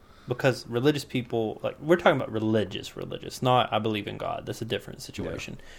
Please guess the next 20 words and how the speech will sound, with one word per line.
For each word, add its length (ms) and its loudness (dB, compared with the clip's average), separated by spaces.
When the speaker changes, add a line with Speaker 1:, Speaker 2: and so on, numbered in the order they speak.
Speaker 1:
Those 160 8
people 260 2
are 80 4
too 260 0
zealous 640 2
to 440 0
gain 300 4
anything 500 -6
Speaker 2:
Yeah. 140 0
Speaker 1:
more 100 2
substantial, 720 -8
like 180 -4
you're 80 -6
saying. 420 -8
Speaker 2:
Well, 100 0
Speaker 1:
But 40 -2
the 40 4
Speaker 2:
see, 160 0
my, 260 0
my, 160 -6